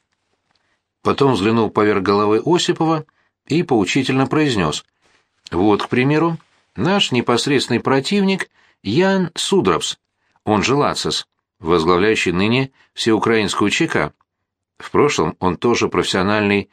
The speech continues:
революционер-подпольщик, очень опытный человек. Не случайно он является одновременно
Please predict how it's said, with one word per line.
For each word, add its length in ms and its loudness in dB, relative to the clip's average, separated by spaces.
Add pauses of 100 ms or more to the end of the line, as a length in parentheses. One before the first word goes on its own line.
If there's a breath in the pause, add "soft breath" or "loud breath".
(380 soft breath)
революционер-подпольщик, 1600 0 (280)
очень 360 0
опытный 380 0
человек. 540 0 (560)
Не 220 0
случайно 680 0
он 60 0
является 480 0
одновременно 760 0